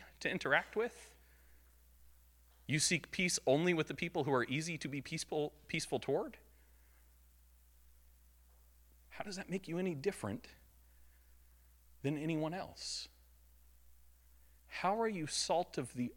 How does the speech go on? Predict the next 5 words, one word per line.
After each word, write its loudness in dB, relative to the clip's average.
earth 0
if -8
you're 0
just -6
dirt? -2